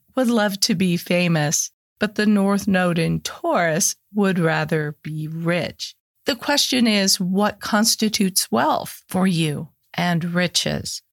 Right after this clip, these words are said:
For the North Node in Taurus, I think what we've all been trying to achieve in the last eighteen months with the North Node in this sign is some level of security.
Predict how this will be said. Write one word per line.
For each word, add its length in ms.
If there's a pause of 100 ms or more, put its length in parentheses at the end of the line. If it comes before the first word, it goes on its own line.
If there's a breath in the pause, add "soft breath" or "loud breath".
(120)
For 60
the 120
North 280
Node 260
in 160
Taurus, 520
I 80
think 280
what 200
we've 300
all 260
been 240
trying 340
to 160
achieve 680 (100)
in 140
the 120
last 400
eighteen 540
months 480 (300)
with 180
the 80
North 340
Node 360
in 320
this 220
sign 600 (320)
is 180
some 720
level 400
of 120
security. 1300